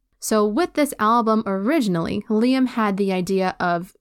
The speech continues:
just creating an E P. He didn't want to do albums anymore. I've seen a lot of interviews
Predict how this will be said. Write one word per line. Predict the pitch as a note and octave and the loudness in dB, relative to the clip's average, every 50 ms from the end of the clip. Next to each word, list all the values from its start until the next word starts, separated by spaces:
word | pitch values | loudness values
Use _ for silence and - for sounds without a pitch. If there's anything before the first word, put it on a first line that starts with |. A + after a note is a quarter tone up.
| - | -14
just | G#3+ - D#4 F4 F#4 F4+ - - - - | -6 -2 0 0 0 0 -2 -6 -10 -4
creating | - C4+ C4 A#3 A3+ A3+ G#3 G#3+ G#3 G3+ G3 | -2 0 2 2 2 2 2 2 2 2 0
an | F#3+ F#3 | 0 0
E | F#3 F3+ F3+ | 0 0 0
P. | F3 - - F3 - A3 | -2 -2 -4 -4 -4 -4
He | F3+ - F#3+ F#3 | -6 -6 -6 -6
didn't | F#3 - - D4 D4 C#4+ C#4+ C#4+ A3+ G3 | -6 -4 -2 0 2 2 2 0 -2 -2
want | F#3+ G3+ G3+ G3+ G3+ G3 - - | -2 0 0 0 0 -2 -6 -4
to | - G#3+ G3+ F#3+ F#3 F#3 F#3 F#3 | -2 0 2 2 2 2 0 -2
do | F#3 - F3+ F3 F3 E3+ F3 - | -2 -2 -2 0 0 0 0 0
albums | G#3 A3 A#3+ A#3 A#3+ A#3+ A#3 G#3+ | 0 0 0 2 2 2 2 2
anymore. | G#3 G#3 G#3 G3+ G3 G3 F#3+ F#3+ F#3+ F#3+ F#3 - - _ _ _ _ _ _ - | 2 0 0 0 0 0 0 0 -2 -2 -6 -8 -16 _ _ _ _ _ _ -2
I've | - G3+ A3+ A#3+ A3+ A3+ - _ _ _ - - | -2 0 0 0 -2 -4 -12 _ _ _ -20 -14
seen | A#3+ - - C#4 C4+ C4+ C4+ | -8 -4 -2 0 2 2 2
a | B3 | 2
lot | B3 A#3 A3+ G#3+ | 2 2 2 0
of | G#3 G#3 | 0 0
interviews | - G3+ G#3 - - A3+ G#3+ A3+ A#3 A#3 A#3 A#3+ A#3 A3+ A3 | 0 -2 -2 0 0 0 0 2 2 2 2 0 0 -2 -4